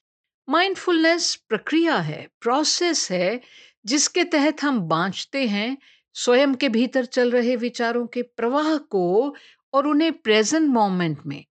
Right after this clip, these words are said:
इस समय, इस क्षण,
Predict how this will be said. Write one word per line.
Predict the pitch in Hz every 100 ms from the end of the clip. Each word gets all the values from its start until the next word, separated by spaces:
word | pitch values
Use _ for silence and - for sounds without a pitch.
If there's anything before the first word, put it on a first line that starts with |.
| _
इस | 339 330 - 302 -
समय, | 165 151 143 _ _ _ _ _
इस | 330 - 320
क्षण, | - - - 208